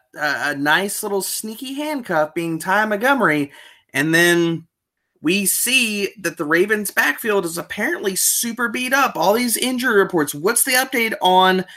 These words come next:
uh, what, Gus Edwards, Gus Bus himself,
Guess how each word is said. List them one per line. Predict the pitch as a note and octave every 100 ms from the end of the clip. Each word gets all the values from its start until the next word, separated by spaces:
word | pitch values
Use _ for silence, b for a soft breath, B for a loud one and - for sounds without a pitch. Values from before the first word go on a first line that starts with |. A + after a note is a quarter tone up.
| B B -
uh, | D#3+ D#3+
what, | D3+ C#3+ - _
Gus | D3+ F#3+ F#3+
Edwards, | G3+ G3+ G3+ C#3+
Gus | E3 F#3 F#3
Bus | G3 F3+
himself, | - E3 - F3+ F#3 G3+